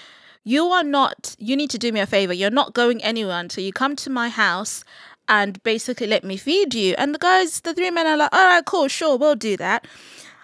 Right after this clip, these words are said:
So Abraham goes in his tent and he's like, "Yo, Sarah, can you, like, get the best flour and bake these guys, you know, some bread?"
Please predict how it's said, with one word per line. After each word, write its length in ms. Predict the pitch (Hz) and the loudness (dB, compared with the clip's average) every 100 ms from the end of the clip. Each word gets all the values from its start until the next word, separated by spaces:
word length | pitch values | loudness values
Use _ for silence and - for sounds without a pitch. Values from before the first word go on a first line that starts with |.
| - - | -20 -6
So 120 | - | 2
Abraham 440 | 381 466 453 381 311 | 6 6 6 4 4
goes 260 | 302 311 277 | 6 6 4
in 80 | 277 | 2
his 200 | 254 - | 2 2
tent 260 | 247 226 | 2 2
and 120 | 233 240 | 2 0
he's 140 | 226 | 4
like, 160 | 240 247 | 2 6
"Yo, 140 | 294 | 4
Sarah, 340 | 269 320 294 294 | 6 6 6 4
can 220 | 277 262 | 0 2
you, 120 | 285 | 4
like, 240 | 294 220 - | 4 4 4
get 180 | 262 - | 0 2
the 100 | 214 | -4
best 360 | 180 247 - - | 0 0 0 -8
flour 440 | - 254 240 302 | 2 4 6 4
and 140 | 196 190 | -2 0
bake 200 | 233 202 | -2 0
these 180 | 226 202 | -2 0
guys, 340 | 214 208 190 - - _ | 0 0 -4 -16 -20 _
you 140 | 233 | -4
know, 280 | 220 202 202 190 | 0 2 0 -2
some 220 | - 196 | -8 -8
bread?" 380 | 180 233 196 | 0 2 2